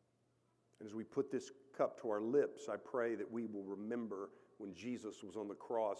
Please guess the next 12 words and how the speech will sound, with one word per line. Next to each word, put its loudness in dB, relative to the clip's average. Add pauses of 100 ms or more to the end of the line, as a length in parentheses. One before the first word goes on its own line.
his 0
lips -4
were -8 (100)
dry. -6 (1200)
We'll 2
remember 0
what 0
he -12 (240)
said, -2 (180)
"Father, -2 (120)
forgive -4 (120)
them." -8